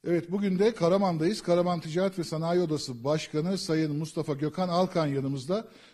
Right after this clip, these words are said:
ve kendisine soruyoruz. Efendim, e, kabul ettiniz bizi. Çok teşekkürler öncelikle T V yüz olarak. İlk sorum hep şu,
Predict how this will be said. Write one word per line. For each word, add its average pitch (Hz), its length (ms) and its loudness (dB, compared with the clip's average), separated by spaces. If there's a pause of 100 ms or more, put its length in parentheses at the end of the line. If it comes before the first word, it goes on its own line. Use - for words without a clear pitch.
(100)
ve 156 120 0
kendisine 170 480 -2
soruyoruz. 175 560 0
Efendim, 170 680 -4
e, - 20 -8 (500)
kabul 160 220 0
ettiniz 160 420 -2
bizi. 165 220 -6
Çok - 260 -8
teşekkürler 147 500 -6
öncelikle 139 600 -4 (340)
T 135 180 -2
V 135 60 -4
yüz 139 220 -4
olarak. 139 320 -4 (440)
İlk 196 160 -6
sorum 170 300 0
hep 170 140 -2
şu, 240 300 -6